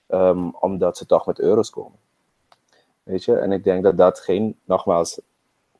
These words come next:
wij beleven het vanuit Curaçao, maar ik denk dat heel veel andere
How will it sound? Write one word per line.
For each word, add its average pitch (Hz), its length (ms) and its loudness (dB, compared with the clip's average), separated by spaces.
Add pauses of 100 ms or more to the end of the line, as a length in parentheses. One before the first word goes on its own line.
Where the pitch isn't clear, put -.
(160)
wij 92 260 2
beleven 117 400 6
het 117 200 2
vanuit 107 240 0
Curaçao, 107 420 2
maar 101 140 2
ik 90 120 -2
denk 87 160 -4
dat 85 160 -6
heel 87 220 -2
veel - 140 -4
andere 107 480 2